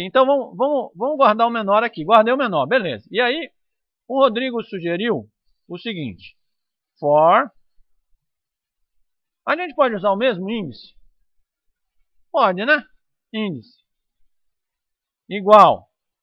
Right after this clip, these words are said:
Eu começo de que posição? Um. Eu não preciso começar do zero, porque o zero eu já tenho, né? Índice vai até que posição? Tamanho.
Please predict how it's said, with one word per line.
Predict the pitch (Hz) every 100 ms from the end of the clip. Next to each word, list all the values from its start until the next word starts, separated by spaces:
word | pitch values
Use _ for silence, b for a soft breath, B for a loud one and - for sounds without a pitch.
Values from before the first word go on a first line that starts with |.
| _
Eu | 196
começo | 208 247 285 220
de | 277
que | 285
posição? | 262 233 175 180 131 92 _ _ _ _ _ _ _ _ _ -
Um. | 254 233
Eu | 208
não | 247
preciso | 269 311
começar | 247 220 202 202
do | 170
zero, | 196 240
porque | 240 240
o | 208
zero | 226 247 302
eu | 302
já | 262 277
tenho, | 220 202 127 _ _ _ _
né? | 135 180 190 _ _ _ _ _ _ _ _ _ _ _ _ _ _
Índice | 202 285 269 220 247
vai | 240
até | 240 262
que | 254
posição? | 240 240 208 - 165 113 _ _ _ _ _ _ _ _ _ _ _ _ _ _ _ _ _ _ _ _ _ _ _ _ -
Tamanho. | 180 196 180 127 82